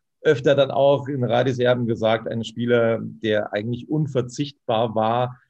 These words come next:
wenn man eben, ja, das von der letzten Saison, äh, nimmt, wie er sich da präsentiert hat, eine absolute Säule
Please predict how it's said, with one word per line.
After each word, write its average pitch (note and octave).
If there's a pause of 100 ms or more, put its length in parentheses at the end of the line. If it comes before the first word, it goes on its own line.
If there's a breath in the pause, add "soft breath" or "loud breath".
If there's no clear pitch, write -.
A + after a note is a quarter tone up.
(120 loud breath)
wenn A#2
man A#2
eben, A2+
ja, A2 (680)
das B2+
von B2
der A#2
letzten B2
Saison, A#2
äh, A#2+
nimmt, B2+
wie B2
er B2+
sich A#2
da A2+
präsentiert A2+
hat, A#2
eine G#2+
absolute A#2
Säule B2